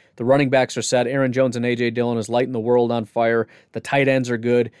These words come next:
and the wide receiver group between Devontae and Lazard and Rodgers and, and whatever is just,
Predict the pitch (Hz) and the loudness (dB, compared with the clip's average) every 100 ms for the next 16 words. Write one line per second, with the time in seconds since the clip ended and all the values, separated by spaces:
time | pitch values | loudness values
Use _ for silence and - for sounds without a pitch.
0 | _ 120 113 120 139 131 - 135 123 110 | _ -6 -2 2 2 0 -2 -2 -2 -2
1 | 120 117 104 117 104 104 127 131 135 123 | -4 -4 -8 -8 -6 -4 -2 -2 0 0
2 | 113 - _ - 113 104 120 127 127 123 | -2 -8 _ -8 -6 -2 2 2 4 0
3 | 120 _ - 120 104 123 127 120 123 113 | -2 _ -16 -12 -2 2 2 0 -2 -2
4 | - _ _ - 117 107 110 117 107 123 | -8 _ _ -8 -6 -4 -6 -8 -2 2
5 | 127 120 117 117 104 117 104 - | 2 2 0 -2 -4 -4 -4 -6